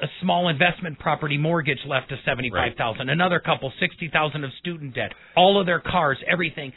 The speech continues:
Speaker 1: Then they're going from a thousand dollars in reserves to three to six months, fifteen to twenty grand in their reserves.
Speaker 2: Right.
Speaker 1: Now they've eliminated all that debt. And we've went on to say, now, even if we shift you from a thirty to a fifteen-year mortgage,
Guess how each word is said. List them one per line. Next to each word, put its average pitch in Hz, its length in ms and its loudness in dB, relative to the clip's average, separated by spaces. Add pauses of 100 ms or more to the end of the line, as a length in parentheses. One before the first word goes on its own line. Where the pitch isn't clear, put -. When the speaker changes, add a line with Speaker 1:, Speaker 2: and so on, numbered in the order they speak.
(180)
Speaker 1:
Then 180 180 4
they're 180 120 4
going 190 360 2
from 165 160 -2
a 143 60 0
thousand 190 520 2
dollars 143 380 -2
in 139 120 -10
reserves 123 500 -8 (280)
to 185 80 0 (120)
three 233 160 4
to 214 100 0 (140)
six 208 240 -2
months, 170 380 2 (100)
fifteen 226 420 2
to 190 60 0
twenty 208 360 -2
grand 170 420 -4
in 226 220 4
their 208 140 2
reserves. 165 540 -4
Speaker 2:
Right. - 140 -20 (180)
Speaker 1:
Now 180 500 6
they've 175 320 2
eliminated 165 600 0
all 190 320 4
that 180 320 2
debt. 143 240 2 (560)
And 185 160 2
we've 190 220 0
went 185 220 4
on 226 180 4
to 175 160 -2
say, 170 180 2
now, 170 540 4
even 240 320 0
if 240 140 0
we 196 120 -2 (120)
shift 196 240 -2
you 185 120 -6
from 156 140 -4
a 147 80 -2 (140)
thirty 285 420 6
to 185 140 2
a 170 60 -2 (100)
fifteen-year 233 560 2
mortgage, 135 320 -2